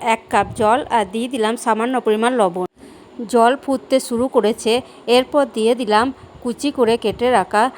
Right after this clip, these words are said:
কাঁচা লঙ্কা আর গ্রেট করে রাখা আদা। এরপর দিয়ে দিলাম গরম মশলা। তারপর সব উপকরণগুলি ভালো করে মিশিয়ে দিলাম।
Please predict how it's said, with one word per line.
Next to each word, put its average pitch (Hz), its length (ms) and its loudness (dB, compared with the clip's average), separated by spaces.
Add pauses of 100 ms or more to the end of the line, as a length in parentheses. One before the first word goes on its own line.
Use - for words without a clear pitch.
(260)
কাঁচা 226 300 0
লঙ্কা 214 440 0 (360)
আর 196 160 2 (100)
গ্রেট 233 260 0 (100)
করে 214 200 2
রাখা 196 360 0 (460)
আদা। 185 220 -4 (2250)
এরপর 233 280 2 (100)
দিয়ে 240 220 2
দিলাম 226 320 0 (480)
গরম 240 340 2
মশলা। 190 360 -4 (500)
তারপর 226 360 0 (140)
সব 262 200 0 (160)
উপকরণগুলি 196 840 -6 (140)
ভালো 208 320 -4
করে 208 280 -2 (480)
মিশিয়ে 226 440 -6
দিলাম। 175 300 -8